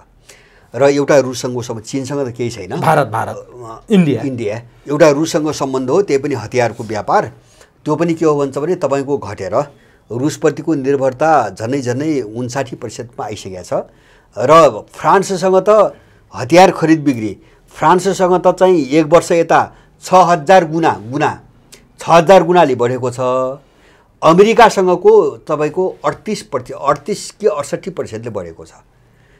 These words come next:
Speaker 1: होइन, पश्चिमाहरूसँग हत्तै बढ्या छ, रुससँग घट्दो छ,
Speaker 2: भारतको?
Speaker 1: चिनसँग त केही पनि छैन। इन्डियाको सुन्नुहोस् एउटा।
Speaker 2: उम्।
Speaker 1: अर्को व्यापार क्षेत्र पनि त्यही छ। बाँधे, बाँधेर पुरै निर्भर त बनाए नि।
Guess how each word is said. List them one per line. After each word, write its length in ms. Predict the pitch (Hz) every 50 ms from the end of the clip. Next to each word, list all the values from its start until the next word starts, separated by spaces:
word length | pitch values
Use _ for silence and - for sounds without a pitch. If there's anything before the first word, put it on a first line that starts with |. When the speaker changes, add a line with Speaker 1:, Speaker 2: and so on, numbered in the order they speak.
| _ _ _
Speaker 1:
होइन, 180 | - 139 165 147 - - - _ -
पश्चिमाहरूसँग 680 | 156 151 - 196 202 196 196 190 - 202 160 120 104 -
हत्तै 240 | 110 - _ 151 143
बढ्या 280 | 120 123 120 120 117
छ, 100 | 113 - 110 101 101 110 - _ _ _ _ - - _ _ _ -
रुससँग 560 | 123 135 156 160 - - 165 160 139 113 101
घट्दो 260 | 101 110 104 110 104
छ, 80 | 101 - 104 98 98 101 - _ _ - -
Speaker 2:
भारतको? 340 | 143 143 139 135 143 143 -
Speaker 1:
चिनसँग 220 | 127 131 135 135
त 20 | 139
केही 180 | - 127 113
पनि 160 | 101 101 98
छैन। 160 | 87 90 98 107
इन्डियाको 440 | 131 151 139 123 117 104 - 98
सुन्नुहोस् 300 | 90 - 98 92 85 -
एउटा। 160 | 98 82 85 82
Speaker 2:
उम्। 200 | - - 120 117 - - - _ -
Speaker 1:
अर्को 240 | 143 160 156 202 190
व्यापार 340 | 127 117 147 147 170 165
क्षेत्र 260 | 156 - 156 - - 127
पनि 180 | 147 147 143
त्यही 160 | 127 107 95
छ। 100 | 90 - - - _ _ _ _ _ _ _ _ _ _ _ _ _ _ _ - - _ _ _ _ _
बाँधे, 480 | 147 127 117 151 151 151 151 143 131 113
बाँधेर 500 | 104 104 107 151 165 175 160 196 196 196
पुरै 320 | 180 185 175 190 190 185
निर्भर 360 | 160 151 160 160 160 160 165 160
त 80 | 160
बनाए 300 | 139 135 120 120 117 147
नि। 180 | 147 113 92